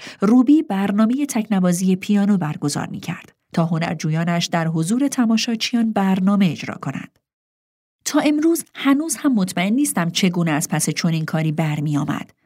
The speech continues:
اما به طریقی به سالن تمرینی در دانشگاه روزولت در مرکز شهر شیکاگو دسترسی یافت. رسیتال‌های خود را در ساختمان سنگی بزرگی در خیابان میشیگان، درست نزدیک جایی که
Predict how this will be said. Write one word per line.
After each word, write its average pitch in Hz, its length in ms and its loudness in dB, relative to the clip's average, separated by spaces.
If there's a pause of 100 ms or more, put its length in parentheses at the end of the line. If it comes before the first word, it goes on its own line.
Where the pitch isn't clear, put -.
(140)
اما 165 280 0 (280)
به 226 100 6
طریقی 269 520 0
به 226 140 2
سالن 208 480 2
تمرینی 175 600 2
در 170 180 0
دانشگاه 160 600 -2
روزولت 151 580 0 (220)
در 196 160 2
مرکز 220 380 0
شهر 202 340 0
شیکاگو 170 600 0
دسترسی 175 720 0
یافت. - 420 -8 (340)
رسیتال‌های 175 640 0
خود 170 240 -6
را 170 100 0
در 160 160 -2
ساختمان 165 540 -4
سنگی 165 460 -2
بزرگی 156 600 0 (220)
در 233 120 2
خیابان 247 460 0
میشیگان، 170 760 0
درست 240 420 2
نزدیک 175 540 0
جایی 190 220 2
که 143 320 -4